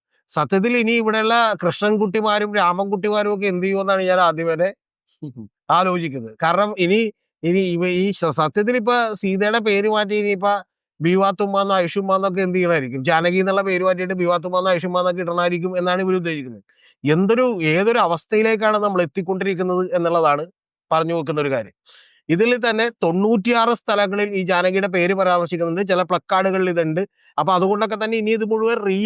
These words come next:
Speaker 1: എഡിറ്റ് ചെയ്തിട്ട് മാത്രമേ ഇത്
Speaker 2: ഇറക്കാൻ പറ്റൂ.
Speaker 1: ഇറക്കാൻ പറ്റൂ. പേര് മാറ്റണമെങ്കിൽ തന്നെ അടുത്തൊരു പ്രശ്നമുണ്ട്, ചേംബറിൽ പോയി രജിസ്റ്റർ ചെയ്യണം. അപ്പൊ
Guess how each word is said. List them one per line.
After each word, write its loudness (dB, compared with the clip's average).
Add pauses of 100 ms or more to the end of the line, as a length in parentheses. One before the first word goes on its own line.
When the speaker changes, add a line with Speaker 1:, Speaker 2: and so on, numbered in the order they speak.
Speaker 1:
എഡിറ്റ് 0
ചെയ്തിട്ട് 0
മാത്രമേ 2
ഇത് -2 (600)
Speaker 2:
ഇറക്കാൻ -14
പറ്റൂ. -20 (200)
Speaker 1:
ഇറക്കാൻ 2
പറ്റൂ. -2 (140)
പേര് 2
മാറ്റണമെങ്കിൽ 0
തന്നെ 0
അടുത്തൊരു -4
പ്രശ്നമുണ്ട്, -2 (360)
ചേംബറിൽ 2
പോയി 2
രജിസ്റ്റർ -2
ചെയ്യണം. -4 (640)
അപ്പൊ 2